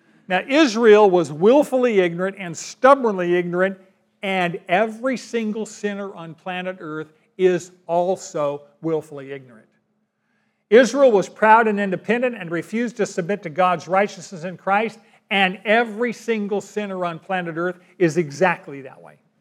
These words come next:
Instead of believing that the law of Moses led them to Christ, Israel worshiped their law and rejected their Savior. They re-, arrogantly believed that their law-keeping righteousness was superior to God's righteousness, and throughout history,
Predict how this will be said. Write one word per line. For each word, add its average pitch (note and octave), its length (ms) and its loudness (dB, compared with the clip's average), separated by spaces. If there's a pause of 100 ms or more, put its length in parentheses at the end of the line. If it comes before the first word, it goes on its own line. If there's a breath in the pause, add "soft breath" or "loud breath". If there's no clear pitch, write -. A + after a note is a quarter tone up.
(640)
Instead F#3 400 0
of G3+ 120 2
believing G3+ 400 2
that E3+ 180 0
the E3 100 -8
law F#3+ 360 2
of D#3+ 100 -2
Moses F#3 400 -2
led B3 320 2
them F#3 180 2
to D#3+ 80 -6
Christ, E3+ 520 -2
Israel G3 520 0
worshiped A3 440 -2
their F#3 120 -4
law E3+ 360 0
and D#3+ 160 -16
rejected D3+ 480 -10
their C#3+ 120 -10
Savior. C#3 440 -14 (720)
They F3 100 -6
re-, D3+ 180 -8 (220)
arrogantly G#3+ 560 2
believed F3 380 -2
that D#3 180 -6
their D3 160 -8
law-keeping F#3+ 1040 -4
righteousness G3+ 680 -4
was E3+ 100 -14
superior A3 520 -10
to F3 100 -4
God's F#3+ 380 -2
righteousness, G#3 560 -6 (320 soft breath)
and F3+ 240 -6
throughout A#3 460 6
history, G#3 500 2